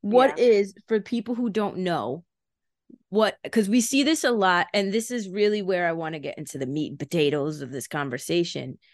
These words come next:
Speaker 2: Yeah.
Speaker 1: Because the work that you do is, um, I, I, I'm obviously outside of, like, your individual clients.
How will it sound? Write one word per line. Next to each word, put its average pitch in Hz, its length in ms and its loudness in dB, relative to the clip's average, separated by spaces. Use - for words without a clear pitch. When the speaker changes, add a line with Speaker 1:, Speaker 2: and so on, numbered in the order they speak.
Speaker 2:
Yeah. 175 260 -4
Speaker 1:
Because 185 520 -4
the 196 120 4
work 190 320 2
that 196 160 2
you 180 220 -6
do 175 640 2
is, 165 720 -4
um, 151 520 -2
I, 190 200 2
I, 185 160 0
I'm 190 220 0
obviously 190 400 0
outside 170 540 -2
of, 160 160 -8
like, 156 240 -6
your 156 140 -4
individual 160 520 -6
clients. 160 800 -4